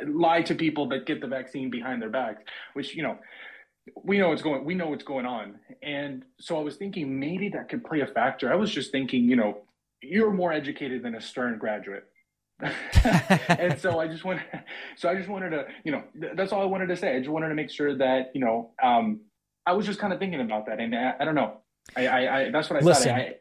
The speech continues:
Speaker 2: all
Speaker 1: was
Speaker 2: of
Speaker 1: thinking of
Speaker 2: these
Speaker 1: the possibility.
Speaker 2: things, I think the issue with all of these things is that they often become a replacement for just figuring out how to win elections. And to that
Speaker 1: Yeah.
Speaker 2: extent, it, they are a distraction. You know, if, if some Republicans are gonna die and somehow it'll make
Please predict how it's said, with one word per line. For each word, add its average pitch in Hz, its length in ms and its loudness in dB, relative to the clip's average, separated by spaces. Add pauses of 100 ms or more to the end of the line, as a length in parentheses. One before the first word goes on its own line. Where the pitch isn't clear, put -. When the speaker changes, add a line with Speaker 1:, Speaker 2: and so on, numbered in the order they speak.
Speaker 2:
all 190 240 10
Speaker 1:
was 262 100 6
Speaker 2:
of 196 40 2
Speaker 1:
thinking 180 160 6
of 185 60 6
Speaker 2:
these 185 140 0
Speaker 1:
the - 60 -4
possibility. 139 340 4
Speaker 2:
things, 190 120 -6
I 160 140 4
think 226 280 0
the - 180 -2
issue 160 280 2
with 135 180 4
all 120 240 4
of 123 100 0
these 139 280 -2
things 147 380 0
is 120 200 -2
that 123 140 2
they 117 140 6
often 131 360 4
become 123 300 -2
a 120 60 0
replacement 113 720 -2
for 127 100 -2
just 107 260 -2
figuring 120 400 2
out 110 160 4
how 123 100 0
to 110 80 2
win 101 180 -2
elections. 98 680 -4 (480)
And 131 460 2
to 165 140 4
that 135 240 8
Speaker 1:
Yeah. 147 60 6
Speaker 2:
extent, 131 580 -2 (400)
it, 156 280 2
they 143 200 6
are 131 200 8
a 123 60 6
distraction. 92 720 -6
You 131 100 0
know, 135 180 2
if, 175 180 2 (100)
if 160 120 2
some 233 240 4
Republicans 190 640 2
are 156 60 2
gonna 139 200 2
die 131 420 6
and 123 200 0
somehow 147 400 0
it'll 127 140 4
make 131 280 -2